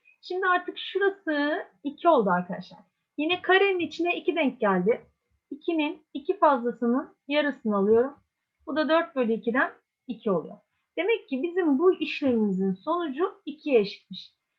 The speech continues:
O zaman x'i üçgenin içine yazmış. O zaman x'i üçgenin içine yazdıysa bir fazlasının üçte bir olacak o. Dışına da tekrar kare çizdiği için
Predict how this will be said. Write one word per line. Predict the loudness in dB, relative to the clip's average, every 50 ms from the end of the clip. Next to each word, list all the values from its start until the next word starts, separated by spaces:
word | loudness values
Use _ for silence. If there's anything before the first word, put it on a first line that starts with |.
| _ _
O | -8 -6 -4
zaman | -2 0 0 0 0 -2 -6
x'i | -8 -10 -10 -8 -2 -2 -2 -2
üçgenin | -2 -6 -6 -4 -2 -2 0 0
içine | -2 -4 -4 -4 0 2
yazmış. | 4 4 2 2 0 -6 -6
O | -8 -4
zaman | -2 0 0 0 -2 -2 -6
x'i | -14 -16 -16 _ -6 -6 -6 -6 -6 _ _ _ _ _ -12
üçgenin | -12 -10 -10 -8 -8 -6 -4 -4 -4
içine | -6 -6 -4 -2 -2 0
yazdıysa | 2 0 0 0 -2 -4 -6 -6 _ -6 -6 -6 -6 -12 _ _ _ _ _ 0
bir | 0 0 2 4
fazlasının | 4 4 4 6 4 2 2 2 2 -2 -2 -2 -4 -8
üçte | -10 -12 -10 -4 -2 0 2
bir | 4 4
olacak | 4 6 4 4 2 0 -2 0 2
o. | 2 2 0 -2 _ _ _ _ _ _ _ _ _ _ _ _ _ _ _ _ _ _ _ _ -20 -20 -20 _ _ -2
Dışına | -2 -2 0 2 2 2 4 4
da | 2 2 4
tekrar | 2 2 4 4 4 4 4 4
kare | 4 4 4 4 2
çizdiği | 2 0 -2 -2 0 2 2 2 2 0
için | -2 -4 -6 -6